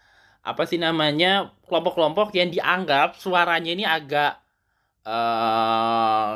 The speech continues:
heavy line gitu ya, heavy line, garis keras, eh, frontal line di dalam barisan pendukungnya. Eh, terus sih intinya dia kecewa lah gitu.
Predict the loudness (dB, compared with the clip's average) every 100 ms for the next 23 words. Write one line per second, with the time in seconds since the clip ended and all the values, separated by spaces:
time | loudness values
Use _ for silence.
0 | -4 0 0 0 -6 -6 -2 0 0 -2
1 | -6 _ _ _ _ _ _ 2 2 2
2 | -2 -10 -8 -6 -4 -6 -6 -6 -4 -4
3 | -10 -6 -4 -2 -2 2 2 0 -6 _
4 | _ _ _ _ _ _ -12 -2 2 4
5 | 2 2 2 2 -2 -10 -14 -14 -12 -12
6 | -16 _ _ _ _ _ _ _ _ _
7 | _ _ -2 2 4 2 -2 -4 -6 -8
8 | -12 -8 -4 -4 -4 -6 -10 _ _ _
9 | _ _ _ _ _ _ -14 -12 -12 -14
10 | -20 _ -2 0 0 0 0 2 2 0
11 | 0 2 2 0 -4 -10 -8 -8 -10